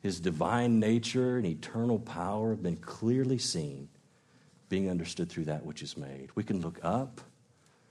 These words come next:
We can look around. And we need the Spirit to let us see and rejoice and worship in it. Uh, I like the sunrise. We normally go to the, the East Coast. And I,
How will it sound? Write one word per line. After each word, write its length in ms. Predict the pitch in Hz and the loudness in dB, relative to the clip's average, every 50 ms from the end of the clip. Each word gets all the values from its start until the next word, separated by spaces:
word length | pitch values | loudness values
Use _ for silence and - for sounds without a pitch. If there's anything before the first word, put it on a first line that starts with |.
| _ _ _ _ _ _ _ _ _ _ _ _ _ _ _ _ _ _ _ _ _ _ _ | _ _ _ _ _ _ _ _ _ _ _ _ _ _ _ _ _ _ _ _ _ _ _
We 120 | - 113 | 0 0
can 160 | 110 104 92 95 | 2 2 0 0
look 160 | 95 - - | 0 0 -2
around. 640 | 80 76 78 82 87 101 113 123 131 139 135 131 120 - - - - - - _ _ - - - - - - - - - - _ _ _ _ _ _ | -2 0 0 0 0 0 0 -2 -2 -2 -4 -6 -8 -10 -14 -20 -20 -20 -20 _ _ -20 -20 -20 -20 -20 -20 -20 -20 -20 -20 _ _ _ _ _ _
And 80 | - 98 | 0 2
we 60 | 101 | 2
need 180 | 98 98 98 87 | 4 4 2 2
the 60 | 87 | 0
Spirit 480 | - - - - 107 107 113 113 110 110 | 0 -2 -2 0 0 2 2 2 0 0
to 80 | 104 | -2
let 180 | 92 92 92 87 | 0 0 0 2
us 120 | 85 - | 0 0
see 640 | - - - - - - 104 107 107 110 113 117 113 | 0 0 0 0 0 2 2 4 4 4 4 4 4
and 120 | 98 90 | 2 2
rejoice 680 | 78 80 78 71 82 90 98 110 110 113 117 113 - - | 2 0 0 0 2 2 2 2 2 2 0 0 -2 -2
and 120 | 87 76 73 | -2 -2 -2
worship 420 | 85 95 110 110 - - 113 110 - | 0 -2 -2 -2 -2 -4 -4 -4 -2
in 160 | 117 120 120 | -2 -2 -2
it. 240 | 123 123 123 - - - - - - - - - - - - - - - - - _ _ _ _ _ _ _ _ - - 92 | -2 -4 -4 -6 -12 -16 -18 -20 -20 -20 -20 -20 -20 -20 -20 -20 -20 -20 -20 -20 _ _ _ _ _ _ _ _ -18 -10 -6
Uh, 300 | 85 82 80 80 80 78 76 - - - - - - | -4 -2 -2 -2 -4 -6 -8 -12 -18 -20 -20 -8 -2
I 80 | - 110 | 0 2
like 260 | 117 113 104 110 - | 4 4 4 4 2
the 80 | - - | -2 -4
sunrise. 920 | - - - 107 98 90 87 82 82 85 90 98 110 113 117 117 113 110 | -2 0 2 2 2 2 2 2 2 2 2 2 2 2 2 2 2 2
We 80 | 104 113 | 2 2
normally 320 | 110 107 101 95 90 90 | 2 2 2 2 2 2
go 180 | 85 92 92 92 | 2 2 2 2
to 80 | 87 82 | 2 2
the, 220 | 76 76 76 73 - - - _ _ _ _ _ _ _ _ _ _ _ - | 2 0 -2 -2 -4 -10 -20 _ _ _ _ _ _ _ _ _ _ _ -8
the 80 | 80 | -4
East 340 | 76 90 95 104 101 - - - | 0 0 2 2 2 0 -2 0
Coast. 600 | 110 110 107 107 113 113 113 113 - - - - - - _ _ _ _ _ - - - _ _ _ _ - _ - | 2 2 4 4 4 2 0 -2 -4 -6 -8 -12 -18 -20 _ _ _ _ _ -20 -20 -20 _ _ _ _ -20 _ 0
And 80 | 92 98 | 4 4
I, 140 | 104 127 | 6 6